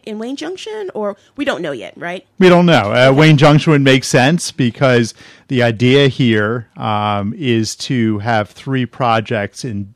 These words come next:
Speaker 2: three different phases of construction. So that could mean,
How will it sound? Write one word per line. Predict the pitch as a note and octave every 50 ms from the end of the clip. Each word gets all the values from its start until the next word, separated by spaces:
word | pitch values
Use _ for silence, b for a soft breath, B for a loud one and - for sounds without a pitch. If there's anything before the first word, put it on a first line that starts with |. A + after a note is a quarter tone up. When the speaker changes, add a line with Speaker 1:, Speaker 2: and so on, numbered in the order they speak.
| _ _
Speaker 2:
three | - - C#3+ C3 B2 A#2+
different | G#2 A#2+ A2+ - A#2+ G#2+ G2 F#2+
phases | - - A#2+ A2 A2 A2 G2+ - A2+ F#2+ F#2 F2 - - b b b b b b b b -
of | A2+ G#2+ - _
construction. | - G2+ F#2 - - B2 A#2 - - - A2+ D#2+ D#2 E2
So | - - C3+
that | C3 C#3+ C#3+ -
could | - F3 D#3+ C3+ C3
mean, | B2+ A#2+ A2+ A2 A2 G#2+ G#2+ G#2+